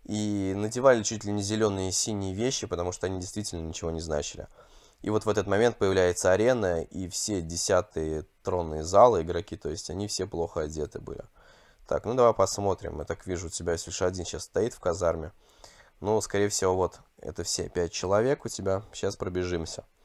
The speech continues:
Так, у тебя получается восемьдесят пятый, сотый уровень, да? И это восемьдесят седьмой.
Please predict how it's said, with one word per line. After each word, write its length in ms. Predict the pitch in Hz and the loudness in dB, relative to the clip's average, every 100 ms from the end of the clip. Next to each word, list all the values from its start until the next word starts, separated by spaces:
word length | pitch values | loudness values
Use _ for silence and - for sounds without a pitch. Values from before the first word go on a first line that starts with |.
| - - - - - | -20 -20 -20 -20 -8
Так, 260 | - 87 - | 2 2 2
у 40 | |
тебя 260 | 90 98 95 | -8 2 2
получается 600 | 85 87 87 82 - 80 | 2 -4 0 -2 -2 -4
восемьдесят 440 | 90 87 - - | -4 -4 -8 -12
пятый, 380 | - 127 135 82 | 4 4 4 0
сотый 500 | - 110 113 - 95 - _ _ _ _ _ _ _ | -2 2 2 0 -6 -10 _ _ _ _ _ _ _
уровень, 440 | - 92 90 85 90 | -4 -2 0 -2 0
да? 280 | 110 131 - _ | 2 0 -6 _
И 100 | 90 | -2
это 360 | 101 - 90 101 _ | -2 -2 -6 -6 _
восемьдесят 540 | - 90 - 87 - 82 | -6 -6 -6 -8 -8 -10
седьмой. 500 | - 90 87 80 | -8 -6 -2 -4